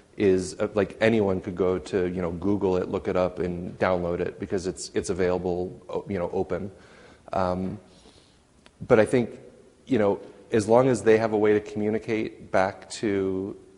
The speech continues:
the transplant center and there's some information being provided,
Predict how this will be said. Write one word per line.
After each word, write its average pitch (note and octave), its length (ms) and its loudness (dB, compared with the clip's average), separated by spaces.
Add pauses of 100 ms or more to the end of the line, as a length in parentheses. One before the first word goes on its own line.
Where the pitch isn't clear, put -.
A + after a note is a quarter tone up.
(120)
the F#2+ 80 -8
transplant G2+ 720 -4
center A2+ 420 -2 (380)
and G2 200 -2
there's F#2 220 -2
some - 680 0
information G#2+ 640 -2
being G#2+ 220 -2
provided, G#2 580 -4